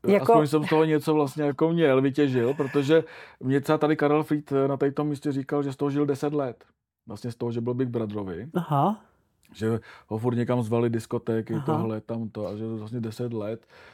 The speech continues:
Speaker 1: eh, docházel tu slávu vlastně jako vytěžit.
Speaker 2: Já jsem, mm, já jsem to měl, já jsem to měl jako celkem taky dlouho, jsem z toho jako mohl žít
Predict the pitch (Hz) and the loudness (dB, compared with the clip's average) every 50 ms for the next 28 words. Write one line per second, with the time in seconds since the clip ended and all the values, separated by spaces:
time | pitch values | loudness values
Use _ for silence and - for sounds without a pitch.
0 | - _ _ - 98 101 104 104 104 104 104 107 107 107 107 104 107 107 107 107 | -20 _ _ -12 -10 -8 -6 -6 -6 -6 -6 -6 -6 -6 -6 -6 -6 -4 -4 -4
1 | 110 107 110 107 110 110 110 107 113 110 - 110 110 110 110 117 113 110 - - | -2 -2 -4 -4 -4 -6 -6 -8 -10 -10 -8 -8 -8 -6 -6 -6 -8 -8 -8 -10
2 | 117 110 - - 123 117 110 107 107 110 107 110 107 113 - 117 113 113 - 123 | -10 -10 -8 -8 -8 -6 -6 -6 -8 -8 -8 -10 -10 -12 -12 -12 -12 -10 -10 -10
3 | 120 117 - - 120 104 - - - _ _ _ _ _ _ _ _ - 165 160 | -10 -10 -10 -12 -12 -12 -12 -16 -18 _ _ _ _ _ _ _ _ 0 2 4
4 | 165 160 156 156 156 - - - - 180 180 185 185 180 185 180 175 - - - | 6 6 6 4 2 0 -2 0 2 4 4 4 4 4 2 0 -2 -4 -4 0
5 | 170 175 170 170 170 170 175 175 170 175 151 160 156 156 - 170 165 160 165 165 | 2 4 6 6 6 6 6 6 4 4 2 2 0 2 2 0 2 2 4 4
6 | 170 170 170 175 170 170 - _ _ _ _ - 147 156 - 180 170 202 202 220 | 4 4 4 2 0 -2 -6 _ _ _ _ -6 -4 -4 -4 -2 0 0 2 2
7 | 240 247 247 247 285 254 - 233 220 - 285 269 220 - - 180 175 175 180 175 | 2 0 0 -2 -2 0 0 0 2 2 2 2 2 2 2 2 4 4 4 4
8 | 170 175 170 - 175 175 165 - - - - - - - - 170 180 180 175 175 | 4 2 2 0 -2 -2 -2 -4 -10 -12 -12 -12 -2 0 2 4 4 2 2 0
9 | 180 180 180 175 170 - - 143 147 156 190 214 | 0 2 2 2 0 -2 -4 -4 -2 -2 -4 -4